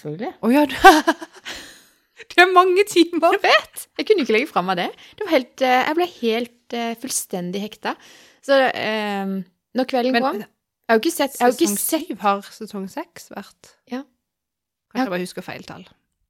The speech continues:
Speaker 1: Jeg mener sesong seks var den siste. Men i hvert fall,
Speaker 2: Ja.
Speaker 1: jeg har jo ikke, jeg har jo ikke lest bøker.
Speaker 2: Nei, du har
Speaker 1: Jeg har
Speaker 2: ikke?
Speaker 1: begynt på en. Ikke ferdig. Jeg har, eh, ikke sett på nyheter, Monica.
Speaker 2: Hæ?
Speaker 1: Nei,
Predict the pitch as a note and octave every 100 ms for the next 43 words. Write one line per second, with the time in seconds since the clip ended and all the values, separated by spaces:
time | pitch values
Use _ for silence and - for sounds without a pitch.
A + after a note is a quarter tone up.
0 | _ _ A#3+ B3 A#3 B3 C4 C#4 - A3+
1 | A3+ - G#3+ G#3+ A3 - - D4+ D#4+ C#4+
2 | D4+ E4+ - A#3 A#3 B3+ C4 B3 - B3+
3 | B3 A#3+ A#3+ A#3 - _ _ - A#3 A#3
4 | C#4 - B3+ F#3+ F#3 E3+ E3+ C4+ - _
5 | _ _ _ _ _ _ _ F3 G3+ -
6 | B3 A3+ F#3+ - A#3 F4+ - _ _ _
7 | _ G#3+ - E3+ D3+ - - - - _
8 | - A3 G3 G#3 G#3 G3 G3 F#3+ F#3 -
9 | _ _ _ _ _ _ _ _ _ _
10 | - E4 - F3+ - F3+ - F#3+ E3 D#3+
11 | F#3+ - B3+ D4 D#4 A#4+ _ _ _ C#4
12 | F#4+ G4+ G4+ C#4